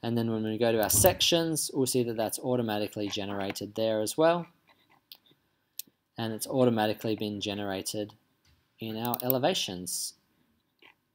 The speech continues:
brick parapet. So, yeah, really ugly.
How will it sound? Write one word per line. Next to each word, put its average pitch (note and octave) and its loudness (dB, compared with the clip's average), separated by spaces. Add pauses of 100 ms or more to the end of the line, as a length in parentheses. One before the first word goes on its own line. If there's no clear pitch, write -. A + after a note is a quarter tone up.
(920)
brick - -4
parapet. F2 -8 (840)
So, E3 8 (760)
yeah, G#2+ 0 (100)
really F#3+ 6
ugly. C#3+ 8